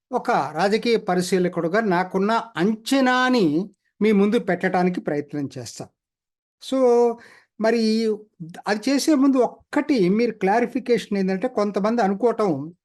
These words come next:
"No, ఓటింగ్ సరళి తగ్గింది గత రెండు ఫేజుల్లో." So, కాబట్టి ఓటింగ్ సరళి తగ్గిందంటే బీజేపీకి, ఏ, త-,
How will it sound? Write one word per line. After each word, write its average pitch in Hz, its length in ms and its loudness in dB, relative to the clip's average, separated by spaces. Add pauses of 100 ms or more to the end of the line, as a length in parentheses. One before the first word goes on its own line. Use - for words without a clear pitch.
(1600)
"No, 220 100 2 (300)
ఓటింగ్ 302 540 4
సరళి 226 400 0
తగ్గింది 165 800 0 (140)
గత 175 180 0
రెండు 214 720 0 (1080)
ఫేజుల్లో." 175 580 2 (760)
So, 277 160 0
కాబట్టి 262 260 2
ఓటింగ్ 269 500 4
సరళి 254 320 2
తగ్గిందంటే 233 720 0
బీజేపీకి, 269 960 2 (760)
ఏ, 202 240 0
త-, 185 160 -4